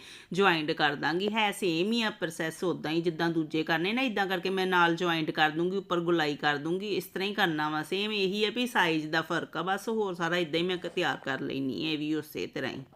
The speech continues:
ਤੇ ਮੈਂ ਉਸ ਤਰ੍ਹਾਂ ਹੀ ਨਿਸ਼ਾਨ ਲਗਾ ਕੇ ਤੇ ਉੱਤੋਂ ਗੁਲਾਈ ਕਰਕੇ ਕਟਿੰਗ ਕਰਕੇ ਤੇ ਮੈਂ ਇੱਦਾਂ ਹੀ ਸ-, ਹਜੇ ਸੂਈ ਦੇ ਨਾਲ ਕੀਤਾ ਵਾ, ਤੇ ਹੁਣ ਮੈਂ ਮਸ਼ੀਨ ਦੇ ਨਾਲ ਇੱਦਾਂ ਹੀ ਸਿਲਾਈ ਪੱਕੀ ਕਰ ਲਾਵਾਂਗੀ, ਤੇ ਫਿਰ ਇਹ ਵੀ ਉਸੇ ਤਰ੍ਹਾਂ ਹੀ ਤਿਆਰ ਹੋ ਜਾਊਗਾ ਸਾਡਾ। ਤੇ ਇਹ ਸੋਫੇ ਦੀ ਸਾਈਡ ਵੀ ਹੋ ਗਈ।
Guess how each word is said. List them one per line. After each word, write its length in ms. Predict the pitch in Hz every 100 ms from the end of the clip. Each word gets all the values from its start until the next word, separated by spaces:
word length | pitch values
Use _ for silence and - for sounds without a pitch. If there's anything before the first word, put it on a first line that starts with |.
| -
ਤੇ 80 | 277
ਮੈਂ 140 | 277
ਉਸ 100 | 240
ਤਰ੍ਹਾਂ 200 | 233 262
ਹੀ 40 | 269
ਨਿਸ਼ਾਨ 400 | 269 254 214 202
ਲਗਾ 320 | 196 202 196
ਕੇ 160 | 196 233
ਤੇ 80 |
ਉੱਤੋਂ 220 | 254 254 220
ਗੁਲਾਈ 340 | 208 185 175
ਕਰਕੇ 400 | 170 170 170 208
ਕਟਿੰਗ 400 | 214 202 208 220
ਕਰਕੇ 480 | 220 208 180 - 208
ਤੇ 100 | 240
ਮੈਂ 120 | 247
ਇੱਦਾਂ 200 | 208 190
ਹੀ 60 | 208
ਸ-, 260 | 226 233 214
ਹਜੇ 240 | 233 226
ਸੂਈ 280 | 214 214 185
ਦੇ 120 | 180
ਨਾਲ 220 | 180 175
ਕੀਤਾ 360 | 180 185 - 170
ਵਾ, 80 | 202
ਤੇ 100 | 226
ਹੁਣ 180 | 233 214
ਮੈਂ 120 | 190
ਮਸ਼ੀਨ 400 | 190 175 175 160
ਦੇ 100 | 160
ਨਾਲ 240 | 165 160 160
ਇੱਦਾਂ 240 | 147 147
ਹੀ 140 | 180 180 - - -
ਸਿਲਾਈ 320 | - 202 170
ਪੱਕੀ 320 | 160 151 - 175
ਕਰ 180 | 175
ਲਾਵਾਂਗੀ, 460 | 147 143 151 180 190
ਤੇ 120 | 196
ਫਿਰ 180 | 190 185
ਇਹ 120 | 170
ਵੀ 140 | 170 190
ਉਸੇ 380 | 175 - 180
ਤਰ੍ਹਾਂ 220 | 180 170 170
ਹੀ 40 |
ਤਿਆਰ 340 | 170 165 143
ਹੋ 160 | 147 175
ਜਾਊਗਾ 320 | 160 143 151
ਸਾਡਾ। 360 | 165 175 160 180 - - -
ਤੇ 80 | 180
ਇਹ 280 | - 190 196
ਸੋਫੇ 340 | 190 170 180
ਦੀ 120 | 170 175
ਸਾਈਡ 300 | 165 147 143
ਵੀ 140 | 139
ਹੋ 160 | 160
ਗਈ। 80 | 160